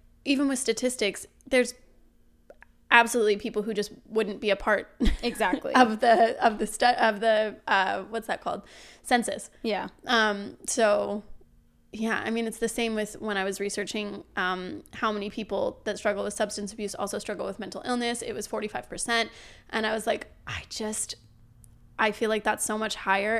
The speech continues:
Speaker 1: and that because of the stigma, it creates ignorance. And by ignorance, I mean, like, the, the lack of knowledge, right?
Speaker 2: Yeah.
Speaker 1: Um, uh, around it. And so they,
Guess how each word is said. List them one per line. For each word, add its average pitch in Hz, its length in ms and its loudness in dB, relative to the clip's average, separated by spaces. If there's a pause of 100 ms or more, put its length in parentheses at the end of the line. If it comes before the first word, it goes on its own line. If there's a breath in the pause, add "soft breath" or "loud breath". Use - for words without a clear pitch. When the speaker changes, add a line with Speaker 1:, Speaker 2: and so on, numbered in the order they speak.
Speaker 1:
and 214 180 0
that 208 360 -4
because 226 320 -2
of 202 100 -6
the 208 80 -2
stigma, 196 500 -2 (300 loud breath)
it - 100 -10
creates 208 400 0
ignorance. 196 400 -2
And 196 80 -6
by 196 80 0
ignorance, 190 440 -4
I 190 60 -2
mean, 196 220 -6
like, 185 160 -6 (200)
the, 208 220 2 (280)
the 220 120 4
lack 196 320 2
of 190 120 -2
knowledge, 175 420 -4
right? - 240 -6
Speaker 2:
Yeah. 220 240 -2 (120)
Speaker 1:
Um, 196 420 0 (840)
uh, 226 320 2
around 226 480 4
it. 208 200 0
And 220 200 0
so 214 380 2 (200)
they, - 120 -12